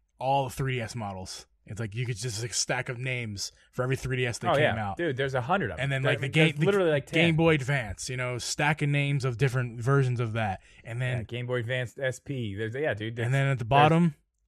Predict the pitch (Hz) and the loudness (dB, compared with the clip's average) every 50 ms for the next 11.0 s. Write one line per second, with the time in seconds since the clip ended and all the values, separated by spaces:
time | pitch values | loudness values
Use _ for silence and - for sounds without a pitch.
0 | _ - 113 117 117 123 120 120 120 117 104 - _ _ _ - 123 139 143 147 | _ -12 -10 -6 -4 -4 -2 -2 -2 -4 -6 -10 _ _ _ -10 -2 0 2 4
1 | 151 147 123 117 110 113 139 151 156 156 156 156 151 147 147 - _ _ _ _ | 4 2 2 -2 -4 2 4 4 6 6 4 4 2 0 -2 -4 _ _ _ _
2 | - 110 113 120 110 143 147 139 143 135 131 120 - - - 131 123 110 - - | -12 -8 -8 -2 0 0 2 2 2 2 0 0 -4 -6 -4 -4 -4 -4 -6 -10
3 | 95 92 90 87 87 85 85 90 - _ _ _ _ _ _ _ _ _ _ _ | -12 -10 -10 -10 -10 -10 -12 -12 -14 _ _ _ _ _ _ _ _ _ _ _
4 | _ _ - 135 135 135 127 123 - 131 139 139 117 139 135 131 135 127 _ - | _ _ -4 -2 -2 -2 -2 -4 -6 -4 -4 -4 0 0 0 0 -2 -4 _ -20
5 | - - 131 131 120 147 139 135 139 131 123 143 - 160 143 131 127 - - 156 | -16 -6 -6 -2 0 0 0 0 0 0 -2 -4 -4 -4 -4 -4 -4 -2 2 4
6 | 156 147 - - 139 127 120 101 107 107 104 104 - 120 120 113 107 98 - _ | 4 4 4 0 -2 -2 -4 -4 -4 -6 -6 -6 -6 -6 -4 -4 -4 -6 -8 _
7 | _ _ _ _ _ _ _ _ _ _ _ _ _ _ _ _ _ _ _ _ | _ _ _ _ _ _ _ _ _ _ _ _ _ _ _ _ _ _ _ _
8 | _ - 98 92 - 131 - - 123 147 147 123 110 98 98 92 _ _ _ _ | _ -16 -16 -8 -8 -8 -6 -2 2 2 2 2 0 -4 -8 -10 _ _ _ _
9 | _ _ - 104 101 98 - - - - - - 143 139 147 - - 156 156 151 | _ _ -14 -12 -10 -10 -8 -6 -6 -4 -2 0 0 0 0 -2 -2 0 2 2
10 | 151 156 156 143 151 143 151 147 160 170 175 160 139 131 123 120 117 117 110 - | 2 2 2 0 0 0 2 2 4 4 4 4 2 0 -2 -4 -4 -6 -8 -10